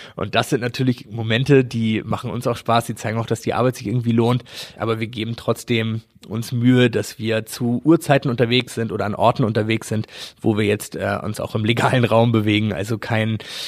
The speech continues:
öffentliches Ärgernis, heißt es, glaube ich, juristisch, äh, erregen, ganz in Ruhe unsere Bilder machen können, die Models sich wohlfühlen und, weiß ich nicht, jetzt kein Kindergeburtstag gerade vorbeiläuft, aber das hat bisher eigentlich ganz gut geklappt und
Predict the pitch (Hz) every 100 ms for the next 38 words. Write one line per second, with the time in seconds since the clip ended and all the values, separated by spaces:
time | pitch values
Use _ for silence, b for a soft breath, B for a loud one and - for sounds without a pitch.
0 | B 85 107 123 120 117 110 117 127 123
1 | 120 123 120 - 117 120 113 117 120 120
2 | 123 113 92 120 117 113 110 123 123 120
3 | 117 - - 131 139 143 131 151 151 131
4 | 117 117 139 135 123 - - 123 120 110
5 | 117 127 123 117 110 117 113 - 113 113
6 | - 107 104 - - - - 98 101 104
7 | - - 113 - 120 107 110 107 123 107
8 | 101 104 123 110 101 98 101 - 101 98
9 | 101 B B - 123 120 120 135 120 117
10 | 120 107 120 - - 117 104 - 101 95
11 | -